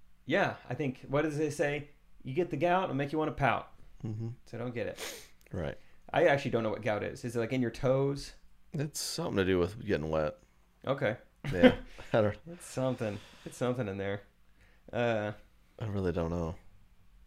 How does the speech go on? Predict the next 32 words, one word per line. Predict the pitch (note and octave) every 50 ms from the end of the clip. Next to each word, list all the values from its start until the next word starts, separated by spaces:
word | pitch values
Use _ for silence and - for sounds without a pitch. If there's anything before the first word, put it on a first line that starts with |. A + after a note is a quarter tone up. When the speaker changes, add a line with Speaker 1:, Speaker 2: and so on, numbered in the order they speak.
| - -
Speaker 1:
Yeah. | - - - - -
Speaker 2:
Yeah, | B2+ C#3
I | C3+
don't | C3
know. | C3 C#3 B2 F#2+ - - - - - - - - - - -
Uh, | B2 A#2+ A#2+ A#2 A#2 A#2 A#2+ -
okay. | A#2 A2 - A2+ G2 F2+
What? | - G#2+ A2+ - - D3
Ooh, | A#2 G#2+ F2+
I | D#2+ F#2
have | G#2 F2+
something | - - F2+ -
else | D#2 - -
I | -
wanna | - E2+
talk | - - - - -
about. | - - - - -
I | G2+ G#2 A2 A2+
saw. | A2+ - - - - B2 G#2+ G2 F2+ F2 F2 - - - - - - - - - - -
You | - D#3+
ever, | G#3 C4 C#4 G#3+ F3 - -
you | E3+
ever | A#3 B3 C#4+
get | B3 A#3+
on | F#3 C#3+ A#2+
Facebook? | - - B2 A#2 A2 - - - B2+ A#2 - - - - - - - - - - -
Speaker 1:
Yes. | - - G2 G2+ -
Speaker 2:
Hi, | G2 G#2+ A2+
if | G2+
you're | G#2+ E2+
watching | D#2 D#2 D#2 - - E2+
this. | E2+ E2 F2+ - -